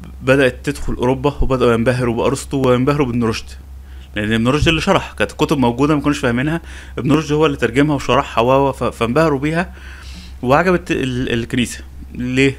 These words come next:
لأن هو كان بيقول في، من ضمن ال-، الكلام اللي بيقوله إن الأرض هي مركز الكون، وإن الشمس هي اللي بتدور حول الأرض. فقال لك: "بس والكلام ده موافق للي عندنا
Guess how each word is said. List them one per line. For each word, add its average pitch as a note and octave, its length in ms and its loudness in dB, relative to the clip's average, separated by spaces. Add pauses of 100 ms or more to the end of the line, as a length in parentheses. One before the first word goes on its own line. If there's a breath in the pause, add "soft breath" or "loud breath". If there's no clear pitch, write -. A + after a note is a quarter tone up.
لأن A#2+ 200 -2
هو B2 120 0
كان A#2+ 200 0
بيقول C#3+ 260 0
في، - 160 -12
من B2 140 -2
ضمن C#3+ 200 2
ال-، B2 120 -2
الكلام A#2+ 320 -2
اللي B2+ 120 -2
بيقوله D3+ 240 -2 (520 loud breath)
إن C3+ 400 4 (1400)
الأرض C#3+ 340 8
هي B2+ 60 10
مركز C3 240 4
الكون، G2+ 300 -2 (1700 loud breath)
وإن A#2+ 300 4
الشمس E3 400 4
هي D#3 80 6
اللي D3 120 4
بتدور C#3 140 2
حول C#3 140 0
الأرض. G#2 280 0
فقال C3+ 180 0
لك: D#3+ 140 -8
"بس D3+ 200 -2
والكلام C3 320 0
ده C#3+ 80 2
موافق C#3 360 0
للي A2 180 -2
عندنا B2+ 400 0